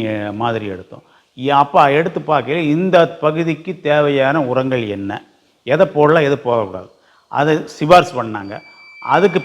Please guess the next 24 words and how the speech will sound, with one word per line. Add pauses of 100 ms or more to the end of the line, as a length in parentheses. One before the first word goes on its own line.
பின்னால (600)
நாங்க
என்ன
பண்ணிட்டோம், (340)
அவங்க (100)
ரெக்கமெண்டேஷன்லயே
வந்து (520)
இந்த
உளுந்து
பயிர் (180)
வந்து
நம்ம
வேளாண்மை
துறை
மூலமா
நாங்க
வாங்கி
கொடுத்தோம்.
பகுதி
வந்து (120)
சப்சிடியில்
கொடுத்தாங்க, (340)
மிச்சம்
பகுதியை